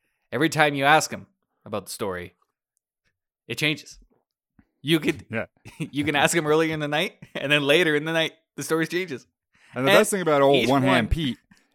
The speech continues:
Speaker 2: and Greasy Jim, <laughs> when, or Greasy Bill, when you get the two of them in the same room, one of them always lies, and one of them always tells the truth.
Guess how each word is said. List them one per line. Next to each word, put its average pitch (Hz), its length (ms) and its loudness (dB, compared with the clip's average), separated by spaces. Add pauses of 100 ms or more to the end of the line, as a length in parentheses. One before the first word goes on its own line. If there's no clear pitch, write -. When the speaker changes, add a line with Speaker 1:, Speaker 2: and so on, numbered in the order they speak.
Speaker 2:
and 117 180 -4
Greasy 117 300 -4
Jim, 107 380 0 (140)
<laughs> - 120 -20
when, 110 300 -4 (120)
or - 260 -6
Greasy 127 340 -4
Bill, 107 340 2 (140)
when 110 120 -6
you 110 120 -2
get 123 100 0
the 110 100 -6
two 123 180 -4
of 113 60 0
them 123 300 0 (380)
in 98 80 -4
the 98 80 -4
same 104 240 -4
room, 120 320 -4 (1300)
one 117 200 0
of 139 60 2
them 123 140 4
always 110 280 2
lies, 123 440 2 (260)
and 107 80 -10
one 120 140 -6
of 107 40 -6
them 101 140 -6
always 98 240 -6
tells 98 220 -4
the 92 40 -18
truth. 98 400 -10